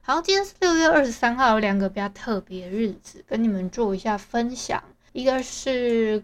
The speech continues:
国际奥林匹克日，这个呢是在每年的差不多六月份吧，国家奥林匹克委员会呢，为了要推广全民运动所举办的一个，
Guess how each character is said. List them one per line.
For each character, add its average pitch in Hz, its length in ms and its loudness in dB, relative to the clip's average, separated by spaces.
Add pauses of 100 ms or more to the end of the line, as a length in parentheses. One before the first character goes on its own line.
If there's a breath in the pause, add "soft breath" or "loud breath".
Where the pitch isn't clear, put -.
(140)
国 247 300 4
际 302 360 0
奥 302 240 4
林 196 220 2
匹 233 240 -6
克 226 360 0
日， 226 280 -2 (300 soft breath)
这 370 180 0
个 320 120 2
呢 254 260 0
是 254 380 -2
在 220 720 4
每 202 440 0
年 202 420 -2
的 208 320 -2
差 247 200 -2
不 254 40 0
多 262 140 4
六 269 220 4
月 233 260 2
份 208 380 0
吧， - 160 -8 (420)
国 247 320 0
家 311 380 0
奥 269 420 2
林 202 300 0
匹 247 260 -8
克 226 560 2
委 202 320 2
员 185 300 -4
会 262 260 2
呢， 208 300 -2
为 277 160 2
了 220 80 2
要 220 160 4
推 247 280 -4
广 196 300 -2
全 190 240 -6
民 214 320 0
运 240 260 -2
动 220 240 -2
所 208 220 -4
举 - 220 -10
办 226 180 -2
的 202 240 -4
一 226 100 -6
个， 220 380 -4